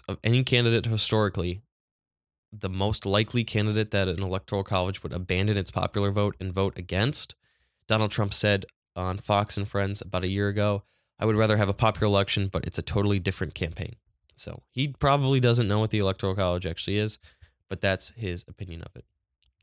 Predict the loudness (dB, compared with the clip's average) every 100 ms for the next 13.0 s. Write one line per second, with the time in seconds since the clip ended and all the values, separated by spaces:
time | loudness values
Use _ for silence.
0 | -4 -2 0 0 0 0 0 0 0 -4
1 | -6 -8 _ _ _ -6 -4 0 0 -2
2 | -4 -2 -2 -4 -4 -4 -6 -6 -8 -8
3 | -4 -2 0 -2 -6 -8 -4 -2 0 -4
4 | -4 -6 -8 -8 0 2 2 0 2 2
5 | 2 4 4 2 -2 _ _ _ _ -2
6 | 0 2 2 4 4 2 0 -6 -6 -4
7 | -4 -4 -6 -6 _ _ _ -20 -20 -16
8 | -4 -4 -4 -6 -2 0 0 -2 -6 -10
9 | -2 0 0 -2 -8 -8 -8 -4 -2 -4
10 | -6 -6 -6 -8 -10 -12 -8 -6 -6 -4
11 | 0 0 0 -2 _ _ _ _ _ -6
12 | -4 -4 -4 -2 0 0 0 -2 -4 -6